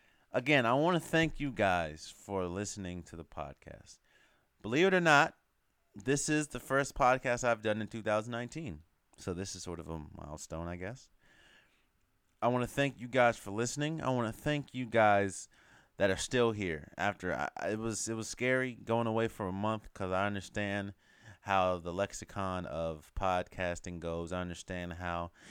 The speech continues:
people's attention span, "Oh, shoot, I haven't heard you for a minute. You know, I'm not about to come back."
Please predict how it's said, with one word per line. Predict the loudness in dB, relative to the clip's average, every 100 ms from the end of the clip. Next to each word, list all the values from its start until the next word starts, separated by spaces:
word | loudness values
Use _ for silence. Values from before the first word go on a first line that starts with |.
| -16
people's | -6 -4 -4
attention | -8 -4 -4 -6
span, | -10 -6 -4 -2
"Oh, | 0 0 -2
shoot, | -6 -4 0
I |
haven't | 0 -2
heard | -4 -4 -8
you | -14
for | -6 -6
a | -6
minute. | -8 -10 -14 _ _ -20 _ _
You | -8
know, | -6
I'm | -4
not | -4
about | -2 -4
to | -6
come | -8 -6
back." | -2 -2 -2